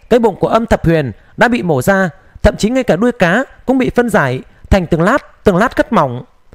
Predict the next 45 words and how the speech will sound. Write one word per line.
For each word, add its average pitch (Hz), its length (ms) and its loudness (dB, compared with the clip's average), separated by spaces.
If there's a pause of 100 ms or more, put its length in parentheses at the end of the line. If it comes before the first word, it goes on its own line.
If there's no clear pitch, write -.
(380)
Không 233 180 2
trung 226 200 2
bốn 202 120 0
phía 196 280 2 (280)
là 190 140 2
cấn 180 180 0
các - 160 0
loại 202 140 2
hoa 214 120 2
văn 214 200 0
đồ 175 100 2
đằng, 143 360 0
huyết 277 180 0
mạch, 175 200 0 (400)
còn 190 160 2
có 185 120 2
rất - 160 0
nhiều 196 140 0
pháp 254 200 -2
môn 233 200 0
diễn 220 160 -2
toán. 190 280 0 (380)
Hiển 156 220 2
nhiên, 208 220 0 (340)
Phong 254 180 0
Hiếu 233 100 0
Trung 254 280 0 (200)
chỉ 185 120 0
mới 170 140 0
thoáng 190 220 0
nghiên 247 140 -2
cứu 208 180 0
một 233 180 -2
chút, 294 200 2 (360)
đã 254 100 2
bị 247 160 -2
nhục 190 200 -2
thân 240 160 0
của 180 80 2
tiên 233 180 -2
thiên 240 180 0
thần 170 140 0
ma 190 120 0
hấp 214 160 -2
dẫn, 226 260 0